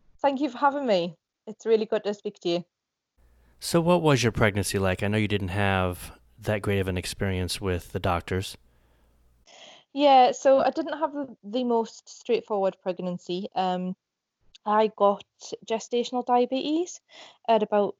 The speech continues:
Speaker 1: six months, so I ended up having extra scans to check the growth of the baby. Um, I initially refused screening for Down syndrome. Um, so we have screening at twelve weeks in England,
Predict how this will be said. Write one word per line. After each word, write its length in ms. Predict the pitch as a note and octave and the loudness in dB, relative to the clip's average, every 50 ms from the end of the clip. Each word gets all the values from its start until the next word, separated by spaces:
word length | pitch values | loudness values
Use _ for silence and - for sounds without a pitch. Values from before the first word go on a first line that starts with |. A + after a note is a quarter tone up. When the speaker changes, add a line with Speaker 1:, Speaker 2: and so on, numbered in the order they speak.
| _ | _
Speaker 1:
six 600 | - - - - - - - - A#3+ A#3 - - | -20 -18 -18 -18 -18 -20 -10 -8 -8 -8 -6 -6
months, 420 | B3 B3 B3 B3+ - - - - - _ | -4 -4 -2 -4 -6 -10 -14 -18 -18 _
so 640 | - - - G#3+ G3+ G3+ G3 F#3+ F#3+ F#3+ F#3+ F#3+ - - _ _ _ _ - | -8 -2 2 2 4 4 4 4 4 2 2 0 -2 -6 _ _ _ _ -6
I 80 | G#3 G#3+ | -2 -2
ended 300 | G#3 G3+ G3 F#3+ F#3 - | 0 0 0 -2 -2 -4
up 100 | - - | -6 -4
having 500 | - G3 F#3 F#3 F#3 F#3 F#3 F3+ F3+ F3 - _ _ _ _ _ _ _ _ _ _ _ _ _ _ _ - | -4 -4 -2 0 -2 0 0 -2 -4 -6 -8 _ _ _ _ _ _ _ _ _ _ _ _ _ _ _ -12
extra 340 | G3 - - - - - F#3+ | -12 -12 -14 -8 -6 -6 -6
scans 600 | - - - - F3 F3 F3+ F#3+ G3+ G#3+ G#3+ - | -6 -4 0 2 2 4 4 2 0 -2 -4 -6
to 100 | - G#3+ | -10 -4
check 260 | - A3+ G#3 G#3 - | -2 -2 -2 -2 -4
the 100 | - G#3 | -6 -4
growth 360 | - G#3+ G#3 G#3 G#3 - - | -2 0 0 0 -2 -4 -6
of 100 | A3 G#3+ | -6 -6
the 80 | - G#3+ | -6 -4
baby. 400 | - A3+ A#3 B3 C4+ C#4+ E4 - _ _ - - - - - - - - _ | 0 2 2 2 2 -2 -4 -8 _ _ -20 -20 -20 -20 -20 -20 -20 -10 _
Um, 360 | - G#3+ G3+ G3 G3 F#3+ G3 - | 0 2 4 4 2 0 0 2
I 400 | A3 A3+ A#3 A3+ A#3 A#3+ A3+ A3 - _ _ _ _ _ | 4 6 6 6 6 4 2 -2 -8 _ _ _ _ _
initially 440 | - G#3+ G#3 G#3 G#3 - G#3 G3+ G3 | -4 -2 -2 -2 -2 -4 -4 -4 -2
refused 720 | F#3 G3 G3 - - G#3 G3+ G3+ G3 F#3+ F#3 - - - - | -2 -4 -6 -6 -4 -2 -2 0 0 -2 -4 -6 -10 -12 -14
screening 500 | - - - - G#3+ A3 A3+ A#3 A#3 A#3+ | -14 -12 -4 -2 0 0 0 0 -2 -2
for 220 | - - A#3 A#3 | 0 2 4 4
Down 200 | A#3+ B3+ B3+ B3+ | 4 4 2 0
syndrome. 460 | B3+ - C4 C4 B3+ C#4+ D4 D4+ E4+ E4+ - _ _ _ _ _ _ _ _ _ _ _ _ _ _ _ G#3+ | -2 -4 -4 -2 0 2 0 0 0 -6 -14 _ _ _ _ _ _ _ _ _ _ _ _ _ _ _ -6
Um, 280 | G3+ G3 G3 F#3+ F#3 | -6 -4 -4 -4 -4
so 160 | F#3+ - - | -4 -4 -2
we 100 | G3+ G#3 | -2 0
have 180 | G3 G#3+ F3+ - | 2 2 0 0
screening 400 | - - - G#3 G3 F#3+ F#3+ F#3 | -4 -4 -2 0 2 2 2 0
at 120 | F#3 - | -2 -4
twelve 280 | - - G3 F#3 F3+ F3 | -2 0 0 0 2 2
weeks 320 | F3 E3 F3+ - - - | -2 -4 -4 -6 -12 -10
in 100 | - G#3 | -6 -4
England, 460 | G#3 G#3+ G#3+ G#3 A#3+ B3 C4 C#4 C4+ | -4 -2 -2 0 0 0 0 -4 -6